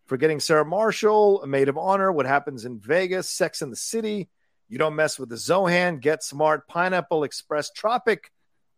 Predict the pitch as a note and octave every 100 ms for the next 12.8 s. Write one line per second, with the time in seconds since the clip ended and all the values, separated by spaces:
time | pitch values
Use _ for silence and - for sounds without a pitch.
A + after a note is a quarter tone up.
0 | - - - G#3+ B3+ C4+ C4 - _ _
1 | _ C#3 D3 D#3+ - F#3+ F#3 G3 - F3+
2 | D3+ B2 C#3 F#3+ G#3+ - - - _ _
3 | _ _ - E3+ F#3+ G3+ D#3 E3+ F3 F3+
4 | F3 D3 E3+ - F3 E3+ D#3 E3+ A3 G3
5 | F#3 E3 D3+ E3+ F#3+ F#3+ E3 B2 A2+ _
6 | _ _ _ A2+ D3+ D#3 - - G3+ G3+
7 | D3 A#2+ F3+ A#3 C#4+ F#3 G#3 F#3 G#3 G#3+
8 | A3 C4+ D#4 G#3 F3 F3+ F3 - - _
9 | _ _ _ _ _ D3+ - A3 G3 F3
10 | D#3+ D3+ B2+ - B3+ F3+ D3+ - B3 C4+
11 | A3+ D#3 F#3 C#3+ C3 C#3 A#3 A#3+ - _
12 | - C3+ - D#3 D3 C3+ A#2